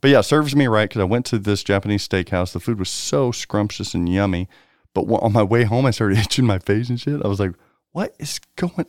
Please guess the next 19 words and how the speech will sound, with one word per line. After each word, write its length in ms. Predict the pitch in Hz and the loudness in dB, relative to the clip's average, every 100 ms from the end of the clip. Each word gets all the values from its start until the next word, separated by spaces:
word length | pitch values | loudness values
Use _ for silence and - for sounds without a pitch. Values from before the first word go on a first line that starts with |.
| _ | _
on?" 200 | 160 175 - - - | -2 -2 -2 -14 -4
And 100 | 131 | 2
I 80 | 123 | 2
start 380 | 135 - 151 120 | 2 0 0 0
developing 560 | 110 101 107 120 107 92 - | -4 0 0 2 -2 -4 -4
all 300 | 107 127 139 | -2 0 2
these 200 | 131 120 | 0 0
hives 400 | - 101 92 90 - | -2 0 0 -2 0
all 200 | 120 127 | 2 2
over 120 | 110 | 0
my 160 | 90 90 | 0 0
neck, 460 | 101 131 117 - | 0 0 0 0
my 160 | 104 90 | 0 -2
face, 460 | - - 139 110 107 | -2 0 2 2 -2
like, 160 | 98 - _ _ _ - | -4 -6 _ _ _ 0
burning, 480 | 127 160 190 185 - - | 2 4 2 0 -4 -4
itching, 580 | 151 147 - 165 156 147 _ _ _ _ - | -2 0 0 2 2 -2 _ _ _ _ -8
just 300 | - 127 - - | 0 0 -2 -12
welts 600 | 110 95 120 151 - - | -6 0 2 0 -6 -14